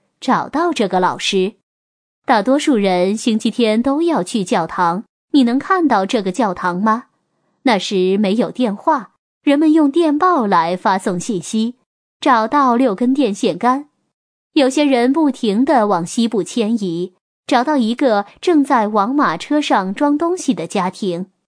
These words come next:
医生给生病或受伤的人诊治，你能看到他吗？货车把旅客、货物和牲口运往其他城镇，找到这列货车要停在哪里。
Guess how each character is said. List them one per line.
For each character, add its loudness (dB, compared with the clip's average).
医 4
生 2
给 0
生 2
病 2
或 -2
受 -2
伤 -2
的 0
人 0
诊 -4
治， 0
你 4
能 0
看 -2
到 0
他 0
吗？ 0
货 2
车 0
把 2
旅 -2
客、 0
货 0
物 0
和 -4
牲 0
口 -4
运 2
往 -4
其 -6
他 -2
城 -4
镇， -2
找 2
到 2
这 2
列 0
货 -2
车 0
要 2
停 -4
在 0
哪 -4
里。 -4